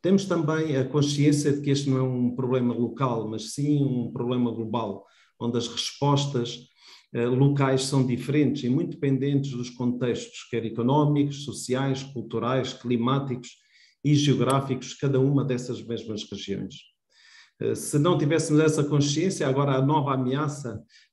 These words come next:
desta nova variante Omicron, com certeza nos faria pensar que, eh, o problema poderá ser esse. O mundo não responde todo ao mesmo ritmo,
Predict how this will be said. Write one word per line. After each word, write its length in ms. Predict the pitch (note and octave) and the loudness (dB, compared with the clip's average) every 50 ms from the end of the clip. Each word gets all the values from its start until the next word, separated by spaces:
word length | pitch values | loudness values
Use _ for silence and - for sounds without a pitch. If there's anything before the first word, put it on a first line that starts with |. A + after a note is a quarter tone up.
| _ | _
desta 340 | - - A#2+ A2+ - - A#2+ | -6 -6 -6 -4 -4 -4 -2
nova 320 | A#2+ A#2+ B2+ A#2+ A#2 A#2+ A2+ | 0 0 0 0 -2 -2 -2
variante 480 | A#2 A#2 A#2 B2 C3 C3 B2+ - - | -2 0 2 4 4 4 2 2 0
Omicron, 560 | A#2 A2+ A#2 A#2 G#2+ A2+ B2+ C3 C#3+ D3 C#3+ | -2 -4 -4 -6 -6 -4 -2 0 0 0 0
com 120 | D3 D3 D3 | 2 2 0
certeza 500 | C#3+ C#3 B2+ C3 - D3 D3 C#3+ C#3+ C3+ | 2 0 0 0 2 2 2 2 2 2
nos 420 | C#3 C#3 C3+ - - - - - - _ _ _ _ _ _ | 0 0 0 0 -4 -6 -10 -14 -20 _ _ _ _ _ _
faria 340 | D3+ C#3+ C#3+ C#3 C#3 C#3 | 2 2 4 4 4 4
pensar 560 | C#3+ C#3 B2 A#2 - - C#3 B2+ B2 A2 - - | 4 2 2 2 0 0 -2 -2 -2 -4 -6 -4
que, 460 | - C3 A#2+ A#2+ A#2 A2+ A2 G#2 - - - _ _ _ _ _ _ | -2 -2 0 0 -2 -2 -4 -8 -10 -12 -18 _ _ _ _ _ _
eh, 140 | - - G#2+ | -10 -6 -4
o 80 | - - | -4 -2
problema 680 | - C3 A#2+ A2+ A#2+ A#2+ A2+ A#2 A2 A2 G#2 - G#2 - - - | 0 0 0 2 2 2 0 0 -2 -4 -4 -6 -6 -8 -6 -4
poderá 280 | B2+ A#2+ A#2+ A#2+ A#2+ G#2+ | -2 0 2 2 0 0
ser 260 | - - A2+ G2+ G2 | 0 0 0 0 0
esse. 340 | G2 G2 - - - - _ _ _ _ _ _ _ _ _ _ - | 0 -2 -2 -6 -14 -20 _ _ _ _ _ _ _ _ _ _ -4
O 100 | A2 A#2+ | 0 2
mundo 840 | B2+ C3+ C#3 C#3+ C#3+ C#3 C#3 C3+ C3 B2 A#2 A2 A2 - - - - C#3+ | 4 6 8 8 8 6 4 4 2 0 -2 -4 -6 -8 -10 -10 -10 -6
não 400 | C3 C3 C3 C3+ D#3 - - - | -2 0 2 2 2 2 0 -2
responde 600 | - - - - C#3+ C#3+ C#3 C3+ - - - - | -6 -10 -10 -4 -2 0 2 2 0 -2 -4 -2
todo 240 | C#3 C#3 C3+ C3 | -2 -2 0 0
ao 60 | B2 B2 | -2 -2
mesmo 340 | B2 A#2+ A#2 A#2 A#2 A2 - | -2 -4 -4 -6 -8 -10 -8
ritmo, 460 | - B2 C#3+ D3 D3 F#3+ G#3 - - | -8 -8 -8 -6 -6 -8 -8 -8 -10